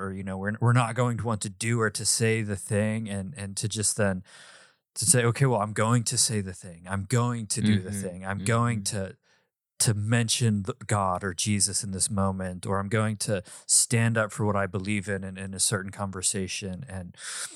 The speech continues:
Speaker 1: and so that, that it is, there's, like, a wrestling, there's a struggle, there's,
Speaker 2: Yes.
Speaker 1: there's an overcoming there, and it's not, uh, a download and then I'll never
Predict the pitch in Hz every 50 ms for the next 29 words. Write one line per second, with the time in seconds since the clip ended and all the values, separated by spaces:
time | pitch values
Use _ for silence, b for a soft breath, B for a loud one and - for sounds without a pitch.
0 | B B B B B B B - - 110 107 - - - 135 131 123 117 113 -
1 | _ _ _ _ _ _ _ _ _ _ _ _ _ - - - - - 110 110
2 | 110 110 - 110 120 123 123 123 123 139 160 160 139 - - 131 131 131 135 120
3 | - 139 117 123 110 98 104 139 143 - - 104 95 90 87 90 101 95 90 101
4 | 95 - - - 131 127 120 110 107 98 117 120 120 120 110 104 107 107 113 110
5 | 104 117 117 - 127 131 117 117 104 - - - 127 120 117 107 98 98 95 98
6 | 98 101 98 - - - 117 117 110 110 107 101 - B B B B B B B
7 | B B B B B B B B B _ - 101 95 92 - - 113 113 101 -
8 | 117 117 117 123 117 117 113 110 110 107 104 107 104 110 110 104 101 98 101 104
9 | 104 104 101 113 113 110 113 113 101